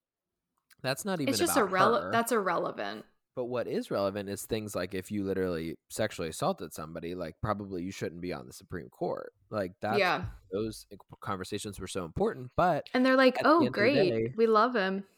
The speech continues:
Speaker 1: But at the end of the day, it didn't even matter, because he still, 'cause they had a Republican majority in the Senate. Like, it literally did not matter if he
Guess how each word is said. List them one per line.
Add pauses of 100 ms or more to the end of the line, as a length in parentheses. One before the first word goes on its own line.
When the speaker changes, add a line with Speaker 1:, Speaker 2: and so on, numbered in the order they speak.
(100)
Speaker 1:
But
at
the
end
of
the
day,
it
didn't
even
matter,
because
he
still,
'cause
they
had
a
Republican (200)
majority
in
the
Senate.
Like,
it
literally
did
not
matter (120)
if
he